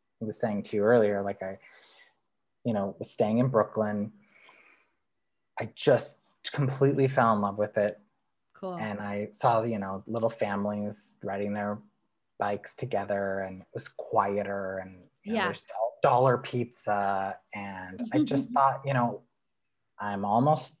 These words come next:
Speaker 1: thirty years old. I'm, like, twenty, I was twenty-nine or twenty-eight.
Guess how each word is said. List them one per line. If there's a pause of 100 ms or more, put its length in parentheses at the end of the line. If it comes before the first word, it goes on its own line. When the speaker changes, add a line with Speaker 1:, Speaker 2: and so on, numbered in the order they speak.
Speaker 1:
thirty
years
old.
I'm,
like,
twenty,
I
was
twenty-nine
or (100)
twenty-eight.